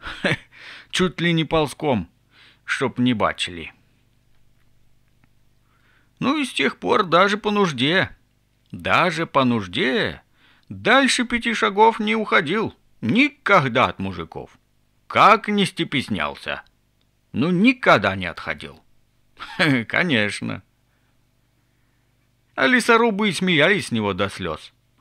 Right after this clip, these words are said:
И одновременно жалели Володьку. Уж если что-то и случалось, так это только с ним. Да, только с ним.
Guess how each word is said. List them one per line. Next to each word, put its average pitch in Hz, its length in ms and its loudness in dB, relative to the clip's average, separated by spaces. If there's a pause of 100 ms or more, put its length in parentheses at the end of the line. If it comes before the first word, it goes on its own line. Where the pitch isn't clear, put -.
(880)
И 185 100 2
одновременно 214 840 4
жалели 113 560 2
Володьку. 107 680 -4 (1200)
Уж 110 220 -2
если 117 300 -2
что-то 110 340 -2
и 107 80 -4
случалось, 117 680 -2
так - 280 -8
это 269 300 -4
только 156 460 -2
с - 120 -10
ним. 92 440 -6 (420)
Да, 95 640 -4 (640)
только 262 600 2
с - 100 -8
ним. 110 420 -2